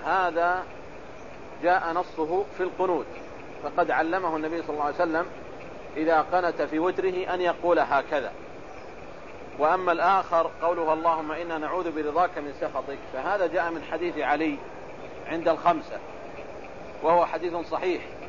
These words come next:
لكن نصه أن النبي صلى الله عليه وسلم كان يقول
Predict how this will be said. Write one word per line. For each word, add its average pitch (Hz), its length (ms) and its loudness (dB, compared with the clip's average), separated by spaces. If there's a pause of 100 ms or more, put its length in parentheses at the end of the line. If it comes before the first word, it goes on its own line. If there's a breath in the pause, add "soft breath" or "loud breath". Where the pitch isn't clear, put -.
(600)
لكن 170 440 4
نصه 165 560 -2 (1120)
أن 175 240 2
النبي 170 440 -2
صلى 156 200 -2
الله 170 340 4
عليه 165 180 2
وسلم 170 380 2 (100)
كان 175 240 2
يقول 175 720 2